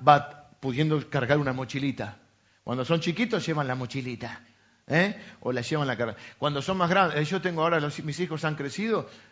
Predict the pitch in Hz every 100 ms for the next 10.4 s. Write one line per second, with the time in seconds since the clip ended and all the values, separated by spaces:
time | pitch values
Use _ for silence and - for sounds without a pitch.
0 | - 131 135 143 147 156 151 147 139 -
1 | 202 226 170 160 160 185 160 139 135 -
2 | 143 127 - 147 131 - - - - 127
3 | 151 226 233 185 160 120 - - 139 143
4 | 156 156 - 277 269 180 156 208 254 175
5 | 131 123 - - - - 202 190 147 170
6 | 147 147 175 147 151 143 165 143 135 143
7 | 117 - - - _ _ _ _ - -
8 | - - - - - _ - - _ 143
9 | 165 170 175 247 202 165 170 196 160 151
10 | 165 160 160 131